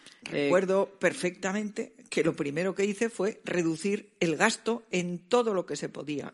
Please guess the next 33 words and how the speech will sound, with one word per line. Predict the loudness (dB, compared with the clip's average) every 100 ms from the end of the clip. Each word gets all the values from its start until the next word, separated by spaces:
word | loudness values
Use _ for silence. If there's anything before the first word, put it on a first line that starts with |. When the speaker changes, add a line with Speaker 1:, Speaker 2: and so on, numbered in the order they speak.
| -6
Speaker 2:
El | -4
gasto | -2 -4 -4 -10
público | -6 -8 -6 -6 -4
de | -6
la | -6
comunidad. | -10 -12 -8 -10 -10 -20 -6
De | -4
quince | 0 0 2 0
consejerías | -2 -4 -2 0 2 2 0 -10
pasamos | -10 -6 -6 -6 -8 -10
a | -10
siete. | -4 -4 -6 -12 -16 -18 -18 -18 0
Los | 4 4
sueldos | 8 10 10 8 2 0
nos | -2 -2
los | -2
bajamos | -2 0 -2 -2 -6 _ 6
todos, | 6 6 -2 -10 -12 _
los | -20
consejeros, | -14 -12 -12 -8 -6 -4 -4
pues | -6 -10
yo | -10
misma, | -8 -8 -6 -8 -8 -14 -8 -4
eh, | -4 -4 2
todos | 4 4 0
los | -2
sueldos. | -4 -4 -4 -10 -14 -20 -20 -4 -2
Suprimimos | 0 2 4 6 6 4 0 -2
no | -4 -2
sé | -2
cuántos, | 0 0 0 -2 -2 -4 -8
mm, | -8 -8 -8
em, | -6 -6 -6 -8 -10